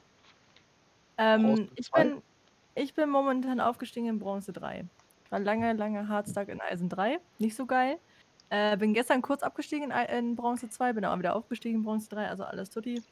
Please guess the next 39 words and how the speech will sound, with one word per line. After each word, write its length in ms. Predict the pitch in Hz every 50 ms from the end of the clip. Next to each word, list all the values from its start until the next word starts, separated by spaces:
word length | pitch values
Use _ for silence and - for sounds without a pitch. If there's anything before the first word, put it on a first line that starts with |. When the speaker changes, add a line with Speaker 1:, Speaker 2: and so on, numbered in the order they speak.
| _ _ _ _ _ _ _ _
Speaker 1:
Äh, 60 | - 196 196 185
alles 300 | - 165 180 190 190 -
supi. 440 | 202 190 - 214 214 214 208 220 214
Und, 380 | - 170 165 170 180 175 175 - - -
ähm, 460 | 165 156 - - 185 175 170 170 175 - - - -
ja, 300 | 190 180 139 131 147 175 - _
mal 140 | - 202 202
gucken, 380 | 196 - 220 208 - 180 175 170
ne? 220 | 175 175 190 220 214 - _ _ _ _ _ _ _ _ _ _ _ _ _ _ _ _ _ _ _ _ _ _ _ _ _ _ _ _ -
Macht 180 | 208 208 208 -
auf 100 | 185 190
jeden 160 | 202 185 185
Fall 140 | - 180 170
Bock. 200 | 185 208 254 - - -
Gestern 340 | - 262 - - 262 220
war 120 | 196 185 180
kein 380 | 190 - - 208 226 240 247 247
guter 240 | 247 240 - 240 233
Tag 260 | - 240 240 240 233
eigentlich. 480 | - 226 233 240 - 247 247 240 233 -
Ich 160 | - - -
war, 240 | 190 190 185 185 202
ich 200 | 185 - - - -
bin 100 | 202 202
richtig 260 | 208 226 - - -
ausgerastet. 540 | - 233 - - - 240 240 240 - 226 208
Das 140 | 202 196
war 340 | - 196 190 185 - - - - - -
einer 160 | - 202 208 202
meiner 240 | 196 196 190 196
schlimmsten 540 | 190 - 220 226 - - 202 196 190 196 196 214
Rages 340 | 208 214 208 - 208 208
überhaupt. 440 | - 196 196 190 190 214 254 285 - _ _ _ _ _ _ _ _ -
Aber 300 | 214 208 196 196 190 185
es 100 | 175 -
kommen 160 | - 190 170
ja 60 | 156
bessere 320 | 147 - 165 - 165 160
Tage, 240 | - - 165 165 165